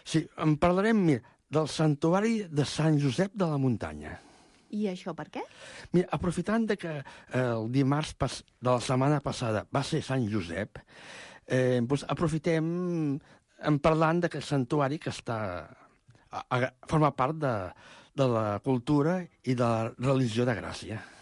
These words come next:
Speaker 2: Doncs concretem, on el tenim situat?
Speaker 1: Sí, el, el tenim situat a la illa del districte de Gràcia, eh, diguéssim, al barri de la Salut,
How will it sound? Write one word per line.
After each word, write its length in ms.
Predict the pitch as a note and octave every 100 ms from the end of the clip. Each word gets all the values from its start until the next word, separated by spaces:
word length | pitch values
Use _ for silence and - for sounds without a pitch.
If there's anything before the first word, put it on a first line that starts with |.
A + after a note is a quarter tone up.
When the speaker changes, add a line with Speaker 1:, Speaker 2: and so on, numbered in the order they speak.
| -
Speaker 2:
Doncs 320 | A3+ A#3 A3
concretem, 680 | - A#3 G#3+ G#3+ G#3+ G#3+ D3 -
on 200 | C4+ D#4+
el 120 | F4
tenim 240 | D#4+ D4 C4
situat? 560 | - A3+ G#3+ E3 B2 - -
Speaker 1:
Sí, 200 | - - -
el, 760 | C#3 C3+ C3 B2 G#2+ G#2 F#2 E2+ _ _
el 200 | C#3 D3
tenim 360 | C#3+ E3 A3 G3+
situat 720 | - F3 D#3+ D3 C#3+ D#3+ F#3 _ - - _ _ _ _ -
a 80 | C3+
la 160 | C#3+ D3
illa 320 | E3+ G3 G3+
del 200 | E3+ C3
districte 440 | B2 - D#3 B2
de 80 | A#2+
Gràcia, 560 | B2 C3 - A2+ C#3+ - - _ _ -
eh, 320 | A2+ G#2 G2+ F#2+ F#2+ E2+ -
diguéssim, 720 | C3+ C#3 - B2 A2+ G#2 F2+ - - _ - -
al 200 | A#2 A2+
barri 240 | C3 B2 G2+
de 120 | G#2+
la 100 | C3
Salut, 460 | C#3+ G2 G#2 C#3